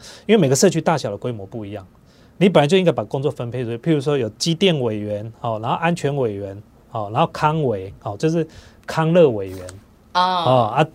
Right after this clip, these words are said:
Speaker 1: 主委就是我啊，副主委就是副，我不在的时候副主委会代理，哦，然后还有一些什么环保委员，这些事情本来就要分开，而且你要尊重他们的专业，或者是尊重他们的工作。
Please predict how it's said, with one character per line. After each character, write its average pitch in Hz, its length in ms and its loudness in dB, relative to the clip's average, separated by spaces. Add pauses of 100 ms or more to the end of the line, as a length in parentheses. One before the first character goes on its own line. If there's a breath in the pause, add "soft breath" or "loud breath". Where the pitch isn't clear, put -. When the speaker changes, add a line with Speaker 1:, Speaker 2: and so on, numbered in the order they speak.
Speaker 1:
主 151 320 4
委 123 120 6
就 131 120 2
是 147 80 0
我 107 220 -2
啊， 123 100 0
副 160 240 0
主 127 200 -2
委 104 120 -2
就 110 100 -2
是 131 220 0 (340 loud breath)
副， - 300 -8
我 110 100 -2
不 120 140 2
在 165 140 4
的 135 40 2
时 127 80 2
候 139 60 2
副 - 180 0
主 131 160 0
委 110 80 0
会 123 140 2
代 123 220 -2
理， 92 220 -12 (320 soft breath)
哦， 104 240 -4
然 113 80 -2
后 139 60 0
还 131 140 0
有 120 60 2
一 135 60 2
些 123 260 0
什 117 100 -4
么 101 60 -6
环 123 240 0
保 131 200 4
委 123 140 0
员， 90 200 -12 (360 loud breath)
这 240 80 6
些 220 140 8
事 240 120 4
情 165 100 6
本 127 100 0
来 135 40 0
就 165 60 6
要 170 40 4
分 156 180 0
开， 156 120 0
而 165 120 2
且 147 120 -2
你 120 100 -2
要 156 100 2
尊 170 260 2
重 160 200 0
他 135 120 -2
们 127 140 -4
的 113 60 -4
专 117 240 -6
业， 127 200 -4
或 165 140 0
者 120 100 -4
是 170 120 2
尊 180 200 2
重 170 160 0
他 147 120 -2
们 127 60 -4
的 117 60 -4
工 120 240 -6
作。 117 220 -8